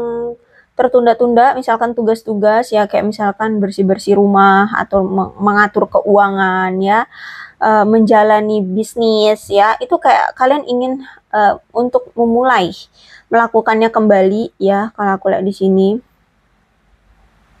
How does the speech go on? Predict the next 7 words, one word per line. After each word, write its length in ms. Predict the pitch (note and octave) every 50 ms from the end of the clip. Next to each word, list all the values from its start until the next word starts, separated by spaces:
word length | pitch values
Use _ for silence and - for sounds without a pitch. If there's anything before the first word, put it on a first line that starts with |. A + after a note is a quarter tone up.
| _ _ _ _ _ _ _ _ _ _ _ - - - - - - - -
Karena 240 | - A#3+ C4+ D4 D#4+
menurut 400 | D#4 C#4+ C4+ B3+ B3+ B3+ B3+ - _
aku, 400 | - A3+ A3 A3+ - - C#4+ C#4+
ya, 160 | G#3 G3+ F3+ -
eh, 160 | - G3 F#3+
menurut 260 | F3+ F3+ F3+ F3+ F3+ F3
aku, 240 | F3 E3+ - - G#3+